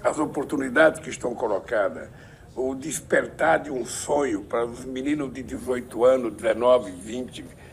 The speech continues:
sabe, essa, essa juventude que não tem perspectiva, eu acho que esse gesto nosso pode ser uma esperança para que as pessoas comecem a acreditar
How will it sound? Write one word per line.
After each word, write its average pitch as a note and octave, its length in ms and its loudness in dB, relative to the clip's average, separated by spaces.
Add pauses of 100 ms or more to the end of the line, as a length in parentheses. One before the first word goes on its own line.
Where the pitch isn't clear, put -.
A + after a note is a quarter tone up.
(260)
sabe, D3 220 6
essa, D3 180 2
essa D3 260 4
juventude C#3+ 540 2
que - 140 -6
não C3 120 -2
tem C3 160 -4
perspectiva, A2+ 800 -4 (540)
eu D#3+ 140 4
acho D#3+ 180 6
que F#3+ 120 -4
esse D3 280 -2
gesto C#3 380 2
nosso C#3 400 6
pode C3 320 2
ser C3+ 160 -4
uma C3 160 -2
esperança B2+ 760 0 (460)
para C#3 240 8
que - 80 -2
as C#3+ 140 0
pessoas C#3 420 0
comecem C3+ 400 2
a - 40 -4
acreditar B2+ 720 4